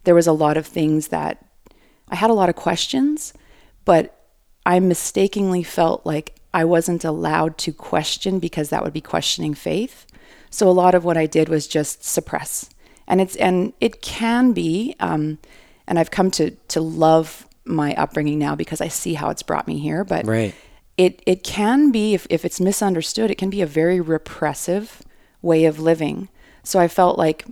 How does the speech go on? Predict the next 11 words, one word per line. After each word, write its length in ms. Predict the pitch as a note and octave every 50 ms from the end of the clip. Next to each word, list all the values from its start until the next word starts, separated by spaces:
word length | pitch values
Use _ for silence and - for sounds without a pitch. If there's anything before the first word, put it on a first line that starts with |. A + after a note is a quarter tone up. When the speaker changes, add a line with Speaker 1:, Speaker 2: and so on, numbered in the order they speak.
| - -
Speaker 1:
my 300 | F3 E3 E3 D#3+ D#3+ D#3
voice 480 | D3+ D#3+ D#3+ D#3+ E3 E3 - - -
was 400 | G3+ E3 D#3+ D3+ D#3+ F3+ F#3+ F#3
suppressed 680 | - - - - - - F3+ - - C#3+ D#3+ F3 - -
and 100 | F3+ D#3+
repressed 500 | D#3+ D#3+ - - C#3+ C3+ D#3+ - - -
for, 300 | - - E3 D3+ D3+ D3+ -
for 180 | - - E3
many, 300 | D3+ D#3 D3+ D3+ D#3+ F3
many 220 | F#3+ F3 D#3+ D#3 D3+ D3
years, 400 | C#3+ C3+ C3+ C#3+ D#3 E3+ -